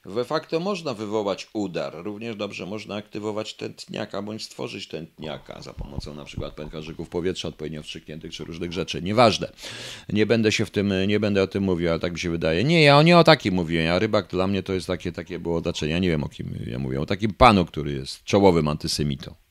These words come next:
który pewnie będzie zaraz chciał podać do sądu i zniszczy mnie, bo tak, tak, tak, jestem, e, panie Rybak, agentem Mossadu, agentem, e, czego jeszcze jestem? Agentem C I A i agentem K G B. Już jak wszystkich, to wszystkich. Jeszcze chińskim jestem, a-,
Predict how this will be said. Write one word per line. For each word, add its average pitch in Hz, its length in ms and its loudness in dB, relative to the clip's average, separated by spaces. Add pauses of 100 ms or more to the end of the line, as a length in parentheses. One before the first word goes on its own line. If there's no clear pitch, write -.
(140)
który 87 260 -2
pewnie 85 280 2
będzie 85 260 4
zaraz 90 280 4
chciał 87 180 4
podać 87 280 2
do 85 120 0
sądu 82 320 2
i 78 80 2
zniszczy 82 420 0
mnie, 82 160 -2
bo 80 120 -2
tak, 95 260 2
tak, 156 280 4
tak, 156 340 4
jestem, 95 380 -2 (440)
e, 92 160 8
panie 104 280 6
Rybak, 104 460 4
agentem 107 480 2
Mossadu, 113 840 2
agentem, 101 640 -4 (680)
e, 85 460 4
czego 92 280 -2
jeszcze 85 240 -4
jestem? 120 320 -2
Agentem 107 440 2
C - 160 2
I 110 80 6
A 104 60 4 (640)
i 123 120 8
agentem 113 460 6
K 104 140 2
G 95 200 2
B. 87 160 4
Już 123 160 4
jak 165 160 4
wszystkich, 156 360 2
to 143 120 2
wszystkich. - 320 -2
Jeszcze 131 200 4
chińskim 107 440 0
jestem, 71 300 -6
a-, 62 120 -10